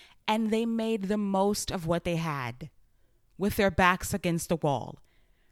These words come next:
Prior to Paul Heyman being removed as the executive director, those Monday Night Raws were not terrible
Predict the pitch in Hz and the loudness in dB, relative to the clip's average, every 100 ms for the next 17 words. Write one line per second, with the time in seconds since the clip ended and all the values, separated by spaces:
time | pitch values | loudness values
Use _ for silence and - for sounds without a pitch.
0 | _ - 254 233 247 262 - 226 233 214 | _ 0 6 6 6 2 2 4 2 0
1 | 208 196 190 180 175 165 190 190 180 170 | 0 0 0 0 0 0 0 -2 -2 -2
2 | 147 160 180 175 160 165 - 190 190 - | -2 -2 0 -2 0 -2 0 -2 -2 -12
3 | - _ - 226 254 262 269 269 254 254 | -20 _ 4 4 6 4 4 2 2 0
4 | 220 220 233 226 185 185 196 - - 208 | 6 8 10 8 2 2 0 -2 -4 -2
5 | 180 - - 165 | 0 -2 -6 -10